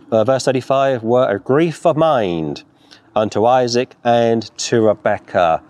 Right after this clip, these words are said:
Every parent wants the best for their child, and every parent wants their child or children to marry well.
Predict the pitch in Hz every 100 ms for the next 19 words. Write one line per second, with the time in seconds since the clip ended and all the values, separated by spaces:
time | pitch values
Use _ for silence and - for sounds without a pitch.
0 | - - _ _ _ 127 123 120 - 135
1 | 127 147 135 - 123 123 - 101 123 135
2 | - 123 113 113 131 120 127 135 123 117
3 | - 131 123 123 120 120 - 120 - 139
4 | 120 123 151 - _ - 123 120 - 139
5 | 131 117 127 131 123 131 123 120 127 120
6 | 160